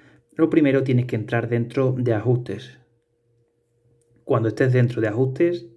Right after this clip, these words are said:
tienes que bajar hasta accesibilidad. Cuando estés dentro de accesibilidad, tienes que buscar el apartado de contenido leído.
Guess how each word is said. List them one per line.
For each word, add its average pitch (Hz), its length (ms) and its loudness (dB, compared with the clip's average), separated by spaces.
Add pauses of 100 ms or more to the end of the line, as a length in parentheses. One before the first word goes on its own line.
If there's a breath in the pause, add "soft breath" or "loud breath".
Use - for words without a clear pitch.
(120)
tienes 104 280 -4
que - 100 -4
bajar 107 520 -2 (1160 soft breath)
hasta 165 600 0
accesibilidad. 110 920 -2 (1900 soft breath)
Cuando 120 220 4
estés 131 240 2
dentro 107 320 0
de 104 80 -2
accesibilidad, 110 880 -2 (380)
tienes 131 180 2
que 127 120 -2
buscar 143 400 0
el 139 80 2
apartado 127 520 0
de 151 280 -2
contenido 123 580 0
leído. 113 560 0